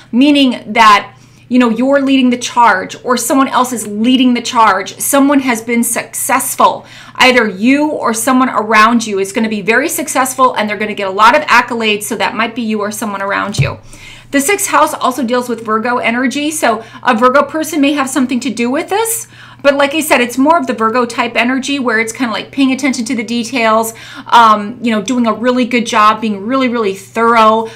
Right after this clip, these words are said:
being of service. Someone is being of service, and it's, it's truly, it's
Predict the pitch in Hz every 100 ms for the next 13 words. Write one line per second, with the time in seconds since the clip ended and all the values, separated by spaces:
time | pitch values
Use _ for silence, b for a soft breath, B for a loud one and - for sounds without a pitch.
0 | - 196 285 320 294 - - - 214 214
1 | 214 208 208 277 254 262 214 190 233 233
2 | 240 - 170 - 196 196 208 247 - -
3 | 208 214 214 - - 220 214 - - 294
4 | 277 220 B B B 233 - 311